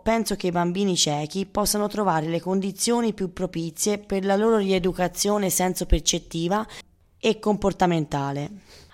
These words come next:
A conferma di ciò, è bene evidenziare l'importanza dell'impegno delle educatrici a tener conto nel formulare la programmazione annuale dell'eventuale presenza nella classe di bambini ciechi, per i quali è necessario adottare e applicare criteri didattici particolari.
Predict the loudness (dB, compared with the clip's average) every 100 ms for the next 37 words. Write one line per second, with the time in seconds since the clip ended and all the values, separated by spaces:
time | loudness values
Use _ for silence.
0 | -4 -2 2 2 4 4 4 2 2 2
1 | 4 2 2 0 0 2 2 2 4 2
2 | 2 2 2 2 0 0 -2 2 2 2
3 | 0 0 0 0 2 2 2 2 0 0
4 | -2 -2 -6 -4 -4 -4 -8 -16 -10 -2
5 | 2 2 2 0 0 0 2 0 -2 -2
6 | -2 0 2 4 4 2 -2 0 0 2
7 | 0 -2 0 2 2 2 2 2 2 0
8 | -2 0 0 -2 2 2 2 -2 0 0
9 | 0 -2 -2 -2 0 0 0 0 -2 -2
10 | -2 -2 -2 -2 -2 -6 -8 -10 -12 -16
11 | -20 -18 -4 -4 -2 0 2 2 2 2
12 | 0 2 2 2 -2 -4 0 2 4 2
13 | 0 -2 -2 0 0 0 -2 -4 -4 0
14 | 0 0 -4 -2 0 0 -2 -4 -4 -6
15 | -6 -4 -2 -2 -4 -6